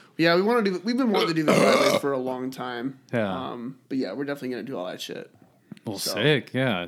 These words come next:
Speaker 2: doing a lot of home improvements.
Speaker 1: Home improvements.
Speaker 2: Home improve-,
Speaker 1: Homo improvements.
Speaker 2: improvements. So, uh,
Speaker 1: All right, so let's, let's see.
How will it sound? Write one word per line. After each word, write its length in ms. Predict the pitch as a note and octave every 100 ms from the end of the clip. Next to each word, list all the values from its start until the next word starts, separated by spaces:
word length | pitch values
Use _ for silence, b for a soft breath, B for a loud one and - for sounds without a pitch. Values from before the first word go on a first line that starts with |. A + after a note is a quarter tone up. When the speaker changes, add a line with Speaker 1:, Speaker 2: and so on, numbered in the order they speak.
| -
Speaker 2:
doing 160 | B2
a 60 | A2+
lot 140 | G2
of 40 | E2+
home 180 | G#2+ C3
improvements. 500 | G2 G#2+ F#2+ G#3+ G#3
Speaker 1:
Home 80 | G#3
improvements. 1120 | D#3+ - G#3 G3+ E3 A#3 - E3 D#3 C#3 -
Speaker 2:
Home 60 | -
improve-, 840 | - B2 - - E3+ E3 D#3+ C#3 B2
Speaker 1:
Homo 560 | A3+ A#3 A3 A3 G#3+
improvements. 960 | - F#3 E3+ E3+ G3+ F#3 D3+ E3+ E3+ E3+
Speaker 2:
improvements. 840 | E3 D3+ B2+ G2 G2+ F2+ E2+ - - - _
So, 180 | - C3
uh, 500 | A2+ G#2 F#2+ F2 F2+ B B B B
Speaker 1:
All 60 | F#3
right, 160 | C#3
so 200 | - F3
let's, 280 | E3+ F3 - -
let's 160 | F3+ E3+
see. 240 | C3+ A#2+